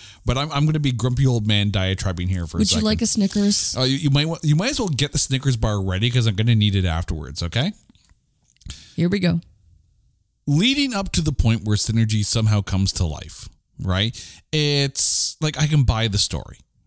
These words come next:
Speaker 1: right? Kimber puts the video up.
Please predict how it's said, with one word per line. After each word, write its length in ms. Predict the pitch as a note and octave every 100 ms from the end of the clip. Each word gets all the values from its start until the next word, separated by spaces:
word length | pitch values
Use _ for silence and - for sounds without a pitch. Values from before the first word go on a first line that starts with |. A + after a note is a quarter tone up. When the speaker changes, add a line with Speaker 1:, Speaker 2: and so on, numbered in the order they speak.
| -
Speaker 1:
right? 340 | F#2 F#2+ G2 _ _ _ _ _ _ _ _ _ -
Kimber 300 | A#2 A2+ A#2+
puts 220 | - A2+
the 100 | -
video 400 | G#2 G#2+ A2 G#2
up. 220 | F#2 G#2+